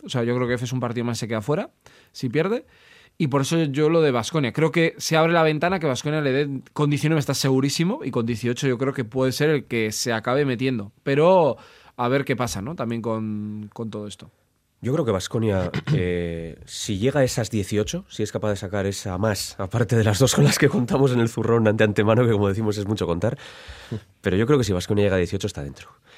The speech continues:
Speaker 2: Y está dentro y le va a meter alguien, y no sé quién. No sé si le va a meter el EFES, si le va a meter el, el Zalgiris, si le va a meter el, el Valencia, no sé quién le va a meter, pero alguien le mete, porque tiene unas, tiene unas situaciones de, de, de, de part-,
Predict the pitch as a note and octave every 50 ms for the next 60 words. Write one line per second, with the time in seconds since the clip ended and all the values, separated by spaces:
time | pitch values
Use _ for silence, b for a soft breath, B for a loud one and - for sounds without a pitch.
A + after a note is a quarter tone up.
0 | B B B - G#2+ G#2 - D3+ D3+ E3 D#3+ D#3 C3 A#2 A#2+ C3 C3 B2+ A#2+ G#2
1 | G2 F#2 E2+ D#2+ C#2+ - - G2+ - - G#2 - - D2+ D2 - - _ - G2+
2 | F#2+ G#2+ G#2 F#2+ F#2+ F#2 F#2 F2+ F2 F2+ F2 C#3 F3 - F#3 F3+ F3 - - F#2+
3 | F2+ F#2+ G2+ F#2+ A2 - G2 G2 B2+ G#2+ A#2 A2 G2+ G2+ B B B B B B
4 | B G2 G2+ G2+ F#2+ - F#2+ G2+ C3 F#3 F#3 F3+ F#3 F3 - A#2 G2+ G2+ G#2 A2
5 | A2 A2 F#2+ A2 G#2+ G2+ G2+ G2+ G2+ G2 G2 F#2+ F#2+ G2 G2+ - - G#2+ G#2+ G2+
6 | G2 G2 F#2+ F#2+ F#2+ G2 F2+ F#2+ G#2 D3+ F3+ F3 - - E3 E3 D3+ D#3+ - F3
7 | D3+ D#3+ C#3+ C3+ C#3 C3 C#3 C#3 E3+ D3 - A2+ A#2 A#2+ B2 G#2+ G2 F#2 G2+ F#2+
8 | - D#2+ - - - - F#2+ F2 - - - - C3+ C#3+ C#3+ C#3 C3+ - - -
9 | - B2+ B2+ C3+ C3 B2+ - C3 G#2+ G#2+ G#2 - B2+ A2 G2 F2+ F#2+ F#2 F2+ F#2
10 | F#2+ B B B B B B B B - F#2+ G2 F#2 F#2 F#2 - - F#2+ F2+ F#2+
11 | F2+ F2+ F2+ F2 F2 F2 E2+ F2+ F2+ F2 - F#2+ F#2+ F#2+ - G2 F#2+ -